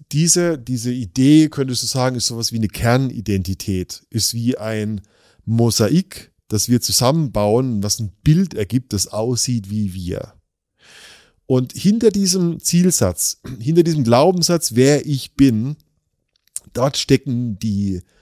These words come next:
die Emotionen und die Energien und da ist auch die Frequenz, wenn wir über das Manifestieren sprechen,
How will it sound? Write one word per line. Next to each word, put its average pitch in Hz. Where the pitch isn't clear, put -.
die 98
Emotionen 139
und 107
die 104
Energien 127
und 110
da 110
ist 110
auch 117
die 120
Frequenz, 113
wenn 101
wir 104
über 104
das -
Manifestieren 107
sprechen, 113